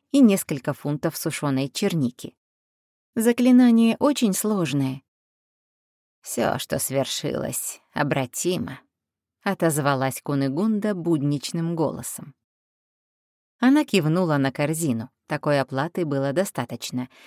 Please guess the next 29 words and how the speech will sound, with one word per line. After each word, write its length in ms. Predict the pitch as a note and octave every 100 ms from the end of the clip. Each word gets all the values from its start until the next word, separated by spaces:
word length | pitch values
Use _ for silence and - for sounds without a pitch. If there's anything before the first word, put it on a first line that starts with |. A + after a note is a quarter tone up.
| - -
и 180 | C4
жестом 480 | F3 F#3 G#3+ F#3 E3+
велела 360 | D#3 D3 D3 C3+
Фредерике 680 | - D3 D3 F3 A#3 - G#3
поставить 720 | D3+ - - A#3+ G#3 G#3 -
ту 140 | -
на 160 | C#3 E3
стол. 320 | - - - _ _ _ _ _ _ _ _ _ _ -
Затем 460 | F3 F#3 - D#3
взяла 340 | C#3 D3+ D3 C3+
с 100 | -
полки 460 | - C#3 B2+ C#3+
рукопись, 640 | C#3 C3 - E3+ B3 - -
над 200 | - A3+
которой 440 | - A3+ G#3+ G#3 G#3
трудилась, 640 | - F#3+ F#3 F#3 F3+ - _ _ _
открыла 540 | - B3+ - E3+ D3 F3+
пока 260 | G3 F#3+
еще 300 | G3+ G3 -
не 120 | F#3+ F3+
разукрашенную 800 | E3+ E3 - F3 - F#3+ F#3
страницу. 640 | F#3 - A3+ E3+ - - - _ _ _ _ _ -
На 140 | F#3+
мгновение 680 | D#3+ E3 D#3+ F#3 A3+ E3 D3+
задержалась 760 | D3+ C#3 C#3+ C#3 F3 A3+ G3+
на 100 | G#3
ней, 300 | G#3 G#3 G#3 _ _ _ -
что-то 380 | - D4 A3+
прочла 640 | - B2+ B2 - B2 D#3+